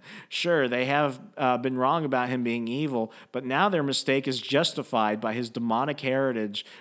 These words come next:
rather than being the product of <laughs> intolerance.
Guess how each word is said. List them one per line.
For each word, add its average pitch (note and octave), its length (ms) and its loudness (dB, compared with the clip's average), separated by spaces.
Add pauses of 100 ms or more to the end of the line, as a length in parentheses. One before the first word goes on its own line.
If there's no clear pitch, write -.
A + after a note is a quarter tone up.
(100)
rather B2+ 340 2
than B2+ 160 -2
being A#2+ 240 -2
the A#2 80 -2
product A2 680 -2
of A#2 280 -4
<laughs> - 0 -
intolerance. C3+ 1120 -4